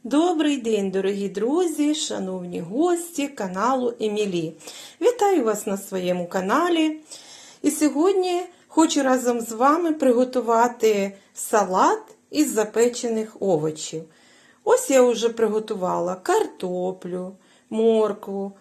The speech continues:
і червоний буряк. Кубиками порізала. І зараз ми ставимо в духовочку запікатись,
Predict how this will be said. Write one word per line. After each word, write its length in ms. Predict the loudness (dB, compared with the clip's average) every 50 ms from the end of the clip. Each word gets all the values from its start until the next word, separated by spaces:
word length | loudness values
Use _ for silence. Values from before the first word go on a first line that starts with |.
| _ _ _ _ -4
і 220 | 0 2 2 2 0
червоний 600 | -4 -2 -2 -2 -2 0 2 2 2 4 2 0
буряк. 560 | 0 0 -2 0 0 0 -2 -4 -6 -10 -20 -20 _ _ _ _ _ _ _ _ _ _
Кубиками 540 | -4 -2 0 4 4 4 4 2 -2 -2 -4
порізала. 840 | -4 -4 -4 -4 -4 -4 -6 -4 -4 0 0 2 2 2 0 -4 -6 -8 -12 _ _ _ -10
І 120 | -6 -6
зараз 380 | -2 2 4 4 4 4 2 2
ми 120 | 0 0
ставимо 520 | 0 0 2 2 2 4 4 2 -2 -4 -6
в 60 | -6
духовочку 760 | -8 -10 -10 -6 -4 -2 -2 -2 -2 -4 -4 -8 -6 -6 -6 -6 -6 -20 _ _ -14
запікатись, 1000 | -8 0 2 2 2 2 0 -4 -4 -4 -4 -4 -4 -6 -8 -8 -8 -10 -16